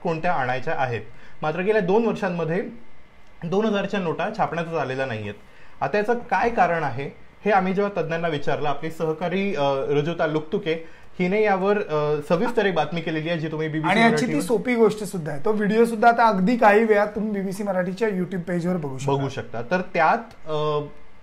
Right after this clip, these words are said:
Speaker 1: अर्थतज्ञांनी एकदम व्यवस्थितपणे समजावून सांगितलेलं आहे की कसं जेव्हा कधी demonetization होतं, एकतर मुळात, अ, पंतप्रधान मोदींनी डिमॉनिटायझेशनची घोषणा करताना म्हटलं होतं की काळा पैसा जो आहे तो आता सगळा बाहेर येईल आणि त्याला आळा घालण्यासाठी वगैरे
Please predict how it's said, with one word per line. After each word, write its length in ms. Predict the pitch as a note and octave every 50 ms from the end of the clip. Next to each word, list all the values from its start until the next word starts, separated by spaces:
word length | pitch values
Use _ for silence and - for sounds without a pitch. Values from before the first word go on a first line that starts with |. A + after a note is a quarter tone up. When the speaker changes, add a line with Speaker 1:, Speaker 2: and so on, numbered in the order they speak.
| - - - - E3
Speaker 1:
अर्थतज्ञांनी 600 | D3+ D3+ - A3 G#3 G#3 F3+ E3+ F#3+ F#3 F#3 G3
एकदम 320 | G3+ F#3+ F3+ E3 G#3 G3+ F#3+
व्यवस्थितपणे 600 | D#3 D#3 E3 E3 E3 A3+ G#3+ A3 - F3+ F3+ F3+ F3+
समजावून 340 | F3 C#3 C#3 D3 E3+ G3+ G#3
सांगितलेलं 440 | G#3 F#3+ E3 D#3+ D#3 D#3 C#3+ C#3 C3+
आहे 220 | C3 B2 C3+ E3+ - - - - - - - -
की 80 | - G#3+
कसं 520 | G#3+ - - G#3 G#3 - G#3+ E3+ F3+ - - - - - C#3+ C3
जेव्हा 240 | D3+ D#3+ D#3+ G3
कधी 280 | A3+ A3+ A3 G3 A#3 B3
demonetization 880 | F#3 F3+ F#3+ G3 G3+ G3+ G3+ G3+ G#3 G3+ G#3 G3+ F#3 G3 G3 - G#3 F3+
होतं, 300 | D3 D3 C#3 - - G#2+ - C#3+
एकतर 240 | D3 D3 - -
मुळात, 320 | G#3+ F#3+ E3+ E3+ F3+ F#3+ G#3+ - - -
अ, 300 | D3 D3 D3 C#3+ C#3+ C#3
पंतप्रधान 500 | C#3 - D#3+ - F#3+ F3+ F#3 F#3 G#3 G3+
मोदींनी 480 | F#3 E3+ E3 D#3 G3 G#3 G3+ G3+ G3+ G#3 G#3 G#3 - - - -
डिमॉनिटायझेशनची 840 | D#3+ - C#3+ C#3 F3+ F3 F3+ E3+ F3 F3 F3+ F3 E3 F3+ F3 E3 D#3+
घोषणा 300 | D3+ D3+ D3 - F#3 E3+
करताना 320 | E3 E3 E3 E3+ E3 E3+
म्हटलं 260 | D#3+ D3+ C#3+ D3 D#3+
होतं 140 | D#3 D#3+ E3+
की 100 | E3 F#3
काळा 260 | F3+ - D#3 C#3+ D3+
पैसा 420 | D3 - D#3 D3 D3 E3 D#3+ E3 E3 - - - - - - -
जो 100 | C#3+ D#3
आहे 340 | D#3+ D3+ D3 D3 D3+ D#3 D#3+
तो 180 | D#3+ - F3+ F3+
आता 260 | F3+ E3 E3 F3 E3
सगळा 240 | E3 E3+ D3+ D#3 D#3+
बाहेर 300 | D#3 C#3 C#3 D3 D#3 D#3
येईल 180 | D#3 D#3 D#3+
आणि 140 | D#3 C#3+ D3
त्याला 220 | D3 D#3 D3 D3+ D#3+
आळा 260 | D#3+ D3 C#3+ D3+ D#3+
घालण्यासाठी 520 | D3+ D3+ D3 D3+ D#3+ D#3+ E3 D#3+ D3 D#3+
वगैरे 600 | D#3 D3+ C#3+ C#3+ C#3+ E3 - - - - - -